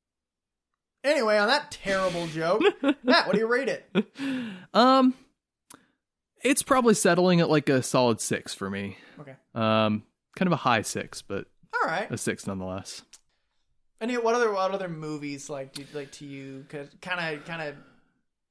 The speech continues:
Speaker 2: Um,
Speaker 1: gave you the same feeling leaving it?
Speaker 2: Yeah.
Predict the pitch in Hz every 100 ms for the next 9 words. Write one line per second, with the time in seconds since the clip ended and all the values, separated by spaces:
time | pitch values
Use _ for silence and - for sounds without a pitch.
0 | _ - 180 202 208 175 160 - 156 147
1 | 139 143 139 135 135 143 139 139 139 135
2 | _ _ 139 160 156 135 110